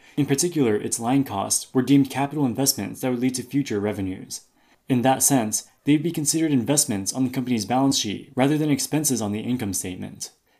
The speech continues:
As a result, those expenses would not immediately impact net earnings. In total, billions of dollars of expenses were improperly capitalized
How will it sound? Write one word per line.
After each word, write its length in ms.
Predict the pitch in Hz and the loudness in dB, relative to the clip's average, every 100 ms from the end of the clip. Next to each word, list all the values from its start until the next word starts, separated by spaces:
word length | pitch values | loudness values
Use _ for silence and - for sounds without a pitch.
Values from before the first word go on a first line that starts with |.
| _ | _
As 140 | 127 117 | 2 2
a 60 | |
result, 520 | 110 104 127 110 - - - | 2 2 4 2 0 -10 -6
those 220 | 123 151 | 2 2
expenses 500 | 185 - 139 131 151 | 2 -2 -2 -2 0
would 140 | 120 107 | 0 0
not 240 | 120 156 | -2 -2
immediately 420 | 135 120 139 135 | -2 2 4 2
impact 380 | - 107 123 113 | 0 -4 -6 -4
net 220 | 107 107 - | -4 -6 -6
earnings. 560 | 98 90 87 76 - _ _ _ _ _ - | -6 -6 -8 -14 -16 _ _ _ _ _ -2
In 160 | 156 147 | 0 2
total, 460 | 143 170 123 101 | 2 4 4 0
billions 440 | 107 120 160 202 202 | 0 2 2 2 -2
of 100 | 135 | 0
dollars 280 | 131 147 | 0 0
of 80 | 143 | 0
expenses 440 | 135 - 117 147 123 | -2 -4 -4 -2 0
were 140 | 120 | 0
improperly 600 | 135 147 139 156 151 120 | -2 -2 -4 -2 -2 -2
capitalized 760 | - 123 123 104 107 - - | -2 -4 -2 -4 -4 -6 -10